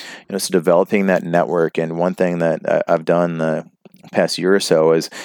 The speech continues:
I try not to turn down any meeting, whether that's a phone call or coffee or, you know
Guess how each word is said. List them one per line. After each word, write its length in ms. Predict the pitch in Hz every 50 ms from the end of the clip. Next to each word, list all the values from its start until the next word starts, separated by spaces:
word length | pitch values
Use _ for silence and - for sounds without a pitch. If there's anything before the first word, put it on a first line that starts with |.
| - - -
I 40 | -
try 200 | - - 92 107
not 120 | 135 143 -
to 60 | 110
turn 240 | - - 110 104 92
down 280 | 92 92 98 90 85
any 240 | - 85 87 87 82
meeting, 400 | 80 80 82 71 67 64 76 82 - _
whether 240 | - 85 90 92 92
that's 160 | 90 - -
a 60 | 95
phone 280 | - - 82 82 85 82
call 380 | - 87 85 87 87 85 85
or 100 | 80 80
coffee 840 | - - - 87 78 78 - - - 82 82 82 85 85 85 85 85
or, 440 | 82 82 80 80 78 80 80 - -
you 160 | - - 50
know 200 | 50 - 78 50